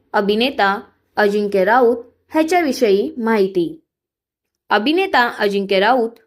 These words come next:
मराठी मनोरंजन विश्वातील एक लोकप्रिय चेहरा आहे. अजिंक्यने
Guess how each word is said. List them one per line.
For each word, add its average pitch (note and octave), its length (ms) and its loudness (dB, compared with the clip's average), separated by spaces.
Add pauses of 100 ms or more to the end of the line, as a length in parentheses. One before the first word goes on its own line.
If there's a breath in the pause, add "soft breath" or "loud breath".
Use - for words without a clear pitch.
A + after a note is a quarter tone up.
(200)
मराठी G#3 400 0
मनोरंजन A3+ 640 2
विश्वातील C4+ 640 -2 (100)
एक G4 240 -2
लोकप्रिय A#3 480 0
चेहरा F#3+ 360 -2
आहे. F3 360 -6 (560)
अजिंक्यने A3+ 840 -2